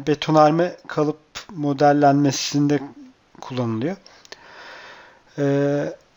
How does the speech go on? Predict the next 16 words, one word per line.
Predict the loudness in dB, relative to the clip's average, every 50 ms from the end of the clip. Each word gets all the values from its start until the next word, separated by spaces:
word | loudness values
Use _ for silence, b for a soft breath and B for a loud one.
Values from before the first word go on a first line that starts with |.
| 0 2
betonarme | 2 2 4 4 6 6 8 6 6 4 2 -2
kalıpların | 0 0 0 0 2 2 2 2 2
modellenmesiyle | 2 2 2 4 6 6 6 6 6 4 4 4 4 2 0 0 -2 -6 -2 0 2 2
ilgili | 2 2 0 0 -2 -2 -2 -4 -8 -10
videolarda | -8 -8 -4 0 4 4 6 8 8 8 6 6 4 2 0 2 4
daha | 4 4 6 4
detaylı | 4 0 -2 0 0 2 2 2 2
da | 0 0
göreceksiniz. | 0 0 -2 -2 -4 -4 -6 -6 -6 -8 -8 -6 -6 -6 -8 -12 -16 -18 _ b b b b b b b b b b b b b b b b b b b b _ _ -4
E, | -2 0 0 0 0 2 2 2 2 0 0 -2 -4
bu | -8 -12 -8 0 4 6 6 6 4 0 _ _ _ -2
kalıplar | 2 4 4 4 4 0 2 4 6 6 4 2 -4 -18 -20 _ _ _ _ _ _ _ _ _ _ _ _ _ _ _ _ _ _ _ _ _ _ _ _ _ _ _ -20 -20 -20 -6 _
ayrı | 4 4 6 6 6 6
ayrı, | 6 6 6 4 2 0 -2 -6 -8 -6
e, | -4 -4 -2 -2 -2 -2 -4 -4 -4 -6 -8 _ _ _ -6
nesnelerden | -2 0 0 0 0 2 2 4 6 6 6 6 6 4 2 2 0